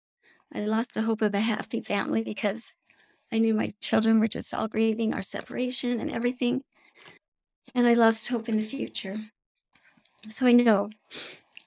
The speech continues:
each of you have experienced trauma and loss. You understand the pain and the confusion and the guilt, all of it. So how do we find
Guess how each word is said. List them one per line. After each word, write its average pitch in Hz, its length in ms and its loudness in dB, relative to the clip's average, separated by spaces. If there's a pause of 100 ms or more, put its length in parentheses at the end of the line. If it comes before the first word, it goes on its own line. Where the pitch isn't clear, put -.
each 262 300 0
of 262 140 -2
you 220 140 4
have 226 200 -4
experienced - 1000 -4
trauma 208 500 -4 (180)
and 208 180 -2
loss. 214 300 -4 (1300)
You 226 160 4
understand 233 540 4
the - 100 -6 (180)
pain 220 460 2
and 208 140 0
the 208 60 -6
confusion 226 720 -2
and 208 120 0
the 202 60 0
guilt, 220 400 -2 (840)
all 214 180 -2
of 220 180 0
it. - 300 -2 (960)
So 226 320 0
how 240 240 2
do 247 100 4
we 233 140 2
find 233 520 0